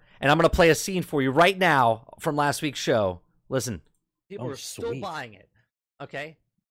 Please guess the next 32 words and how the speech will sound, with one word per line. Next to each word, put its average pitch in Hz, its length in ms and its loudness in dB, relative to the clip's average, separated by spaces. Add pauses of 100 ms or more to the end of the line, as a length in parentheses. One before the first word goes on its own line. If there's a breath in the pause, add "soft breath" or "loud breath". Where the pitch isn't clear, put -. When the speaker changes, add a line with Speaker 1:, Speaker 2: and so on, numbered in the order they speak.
Speaker 1:
I'd 202 240 -14
said 208 240 -14
this 185 320 -14 (840)
a 156 60 -12
year 185 260 -12
and 214 80 -12
a 180 40 -14
half 175 260 -16
ago 120 260 -8
when 120 200 -12
we 123 100 -14
said 117 300 -12
Red 135 220 -10
Dead 135 180 -10
was 117 100 -14
coming 107 240 -18
out. 87 220 -18 (100)
I 120 120 -8
said, 117 280 -12 (400)
"Whoever's 180 480 -8
the 175 160 -14
idiots 151 360 -14
coming 139 220 -18
out 131 300 -10
the, 117 100 -14 (220)
the 110 100 -20
same 139 300 -16
time 127 320 -14
as 107 120 -16
Red 120 200 -10
Dead 147 320 -12 (420)
are, 127 160 -12